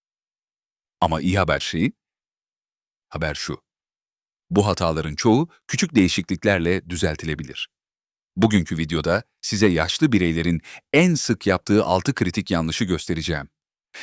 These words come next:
Belki birini siz de yapıyorsunuz. Belki hepsini. Ama videonun sonunda bu alışkanlıkları bırakmanın ne kadar basit ama etkili olduğunu siz de göreceksiniz. Bu sadece bir bilgi videosu değil. Bu video, daha sağlıklı, daha enerjik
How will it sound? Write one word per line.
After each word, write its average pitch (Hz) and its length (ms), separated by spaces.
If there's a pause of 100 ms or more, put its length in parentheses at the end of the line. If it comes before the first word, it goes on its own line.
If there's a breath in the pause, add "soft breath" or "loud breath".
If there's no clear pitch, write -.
(160 loud breath)
Belki 92 340
birini 90 240
siz 95 220
de 87 60
yapıyorsunuz. - 680 (460)
Belki 76 320
hepsini. 82 400 (540 loud breath)
Ama 104 240
videonun 101 300
sonunda 80 500 (360 loud breath)
bu 98 160
alışkanlıkları 82 640
bırakmanın 82 460
ne 90 80
kadar 82 320
basit 82 240
ama 82 140
etkili 87 300
olduğunu 85 340
siz 87 260
de 87 60
göreceksiniz. - 720 (540 loud breath)
Bu 104 80
sadece 98 440
bir 87 120
bilgi 87 280
videosu 80 380
değil. 69 200 (520)
Bu 101 180
video, 90 440 (380)
daha 92 200
sağlıklı, 90 600 (360)
daha 90 240
enerjik 87 540